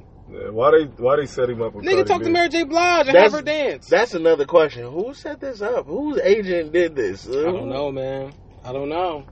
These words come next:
Speaker 2: I don't get it.
Speaker 3: What made them say, "Yes, Cardi B is gonna be the
Speaker 2: You know what's,
Speaker 3: one"?
Speaker 2: you know what's even funnier about this situation?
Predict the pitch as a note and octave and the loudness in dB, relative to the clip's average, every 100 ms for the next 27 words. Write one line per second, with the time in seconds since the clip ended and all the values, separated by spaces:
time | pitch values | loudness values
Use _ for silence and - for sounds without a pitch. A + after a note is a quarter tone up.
0 | - - C3+ D#3 D3 G3+ F3 F#3+ A#3 A#3+ | -20 -12 -8 -6 -2 -2 2 2 4 4
1 | A3+ G#3+ G#3 G3+ G3 D#3+ A2+ A2 - - | 4 2 2 4 6 4 2 -8 -8 -6
2 | A#2+ G#2+ F2+ A2 A2 F#2 F#2+ F2+ F2 F#2 | 0 0 0 -8 -8 -6 -6 -8 -8 -4
3 | C4+ A#3 F3+ G#3 B3+ A3+ G#3+ F3+ F#3+ A3 | 4 4 4 0 0 0 -2 -4 -2 0
4 | A3+ A3 A3 A3 A3 A3+ A#3 A#3+ A#3+ | 0 0 -4 -8 -10 -4 -2 -2 -6